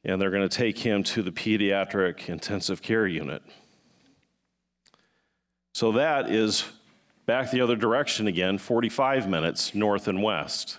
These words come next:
or north and east. So now at this point, we've been driving for forty-five minutes. We're gonna head another forty-five minutes on top of that, and we still really don't know what's happened or how serious things are.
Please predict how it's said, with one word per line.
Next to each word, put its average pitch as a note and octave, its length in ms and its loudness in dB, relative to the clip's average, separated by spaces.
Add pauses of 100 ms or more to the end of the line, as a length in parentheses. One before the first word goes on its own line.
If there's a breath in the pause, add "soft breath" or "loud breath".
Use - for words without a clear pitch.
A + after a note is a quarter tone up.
or F2+ 260 -2
north G2 240 0
and F#2+ 100 0
east. E2 380 -2 (1080 loud breath)
So A2+ 320 2
now C3 400 4
at C3 100 0
this C#3+ 160 2
point, A#2+ 300 2
we've A2 140 4
been G#2 160 2
driving C3 420 2
for B2 140 -2
forty-five G#2 680 2
minutes. F2+ 560 0 (1120 soft breath)
We're G#2+ 100 0
gonna A#2+ 240 2
head C3 220 2
another C3 360 4
forty-five C3+ 800 2
minutes A2+ 580 2 (420 loud breath)
on A2 160 0
top B2+ 300 0
of A2 80 2
that, G#2+ 180 2
and G#2+ 100 2
we A2 80 4
still C#3+ 300 2
really B2+ 360 4
don't G#2+ 240 2
know G#2 440 2
what's G2 200 0
happened F2+ 640 -2
or G#2+ 160 0
how G#2+ 160 2
serious A2 540 2
things F#2 300 -2
are. D#2 280 0